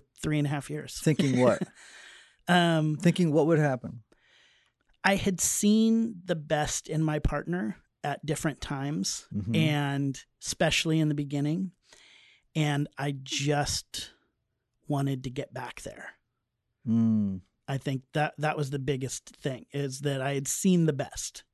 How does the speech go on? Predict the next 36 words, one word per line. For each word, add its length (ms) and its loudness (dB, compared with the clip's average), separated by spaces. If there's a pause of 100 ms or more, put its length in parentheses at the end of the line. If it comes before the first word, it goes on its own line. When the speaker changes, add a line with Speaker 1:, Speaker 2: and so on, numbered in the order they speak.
(100)
Speaker 1:
I'd 200 -2
seen 480 2
what 300 0 (560)
the 60 0
mountaintop 720 -2
could 180 -4
look 240 -6
like. 240 -8
And 80 0
it, 180 -4
and 160 2
it 100 0
wasn't 340 2
just 420 -2
feeling, 680 -8 (120)
you 100 -2
know, 120 4
I 80 2
mean, 80 6
Speaker 2:
Mm-hmm. 80 6
Speaker 1:
there 100 6
was 240 4
love 400 0 (680)
and 460 0
all 220 -2
of 100 -4
that, 180 -4
but 120 -2
I 100 -2
had 180 -2
seen 600 4 (460)
the 100 2
best 520 -4
in 140 -2
this 180 -8
person. 560 -8